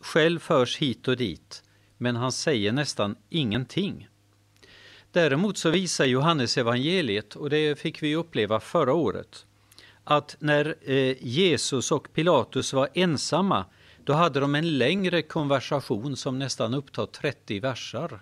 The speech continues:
i Johannes evangeliet. Så när de var ensamma hade de en längre konversation. När Jesus stod inför Pilatus teg han till stor del. Det Jesus säger till Pilatus här i texten,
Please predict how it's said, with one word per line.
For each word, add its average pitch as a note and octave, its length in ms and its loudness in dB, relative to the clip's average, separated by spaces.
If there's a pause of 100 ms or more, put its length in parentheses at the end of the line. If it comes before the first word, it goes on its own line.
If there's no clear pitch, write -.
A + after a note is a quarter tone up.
(120)
i C3+ 120 -8
Johannes A2 440 -4
evangeliet. E2+ 760 -12 (520)
Så - 180 -4
när C#3+ 120 2
de D3 120 2
var C#3+ 180 2
ensamma F3+ 520 0
hade E3 200 0
de B2+ 160 2
en C3+ 100 0
längre G#2+ 340 0
konversation. A2 800 -4 (360)
När A#2 140 -2
Jesus C#3+ 400 0
stod A#2 240 -4
inför G#2+ 280 -4
Pilatus A2 840 -4 (200)
teg G2+ 340 0
han A2 140 -6
till G#2 140 -10
stor G2+ 220 -8
del. - 220 -14 (2250)
Det F3 120 6
Jesus F#3+ 640 2
säger F#3+ 400 4
till E3 280 0
Pilatus D3 560 2
här D3+ 120 2
i C3+ 60 4
texten, B2 600 -2